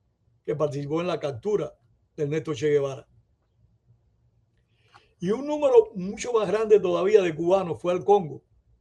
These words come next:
y combatió a, en Angola, combatieron en Etiopía y combatieron en el Congo. Estos cubanos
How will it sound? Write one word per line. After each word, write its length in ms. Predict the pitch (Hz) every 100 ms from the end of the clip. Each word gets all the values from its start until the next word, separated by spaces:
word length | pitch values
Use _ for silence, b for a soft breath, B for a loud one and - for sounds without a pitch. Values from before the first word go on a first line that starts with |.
| _ _ _ _ _ _ _ _ _ _ _
y 100 | 151
combatió 760 | 175 160 156 151 202 190 - _ _ _ _ _ _ _ _ _ _ _ B B _ -
a, 400 | 160 156 - _ _ _ _ _ _ _ _ _ _ _ _ _ _ _ _ _ _
en 120 | 151
Angola, 480 | 151 160 185 165 - _ _ _ _ _
combatieron 800 | - 151 156 143 175 202 202 202 -
en 160 | 160
Etiopía 720 | 156 139 147 202 226 214 - _ _ _
y 140 | 170
combatieron 640 | 160 151 147 151 170 175 185
en 120 | 175
el 120 | 139 120
Congo. 300 | 131 113 - _ _ _ _ _ _ _ _ _ _ _ _ _ _ _ _ _ _ _ _ _ _ _ _
Estos 240 | 208 - -
cubanos 600 | 233 240 214 151 -